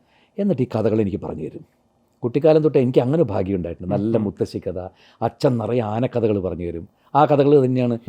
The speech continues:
Speaker 1: എൻ്റെ മക്കൾക്ക് പിന്നെ ഞാൻ പറഞ്ഞു കൊടുത്തിട്ടുള്ളത്.
Speaker 2: ആഹാ.
Speaker 1: <clears throat> ഇന്നാളുടെ ആന ഓടിയത്, മറ്റേ ആന ഓടിയത്, അവസാനം ഞാനായിരിക്കും ആനയെ പിടിച്ച് കെട്ടുന്ന
Speaker 2: ഉം,
Speaker 1: ഹീറോ.
Speaker 2: ക്യാരക്ടർ.
Speaker 1: അതെ, അതെ. അതേപോലെ അമ്മ ഈ ഇത്, ഈ കഥാപാത്രങ്ങൾ പറഞ്ഞു തരുന്ന കൂട്ടത്തിൽ രാജരാജ ചോഴനെയും മറ്റേതും ഒക്കെ പറഞ്ഞു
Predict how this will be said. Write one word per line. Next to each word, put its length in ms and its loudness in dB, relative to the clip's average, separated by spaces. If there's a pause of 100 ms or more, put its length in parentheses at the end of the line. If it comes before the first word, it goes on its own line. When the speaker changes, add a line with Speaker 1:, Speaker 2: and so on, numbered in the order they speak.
Speaker 1:
എൻ്റെ 180 2
മക്കൾക്ക് 360 0
പിന്നെ 180 0
ഞാൻ 120 0
പറഞ്ഞു 200 -2
കൊടുത്തിട്ടുള്ളത്. 400 -6
Speaker 2:
ആഹാ. 180 -12 (180)
Speaker 1:
<clears throat> 500 4
ഇന്നാളുടെ 380 4
ആന 180 2
ഓടിയത്, 460 0 (800)
മറ്റേ 260 0
ആന 180 0
ഓടിയത്, 320 -4
അവസാനം 300 0
ഞാനായിരിക്കും 480 0 (280)
ആനയെ 200 2
പിടിച്ച് 260 -4
കെട്ടുന്ന 380 -4 (280)
Speaker 2:
ഉം, 100 2
Speaker 1:
ഹീറോ. 280 6
Speaker 2:
ക്യാരക്ടർ. 440 0
Speaker 1:
അതെ, 260 10
അതെ. 260 2 (640)
അതേപോലെ 480 8
അമ്മ 300 4
ഈ 400 2
ഇത്, 200 -2 (120)
ഈ 80 -2
കഥാപാത്രങ്ങൾ 680 0
പറഞ്ഞു 280 0
തരുന്ന 160 0
കൂട്ടത്തിൽ 440 -4
രാജരാജ 500 2
ചോഴനെയും 500 -8
മറ്റേതും 420 -4
ഒക്കെ 240 -4
പറഞ്ഞു 360 -2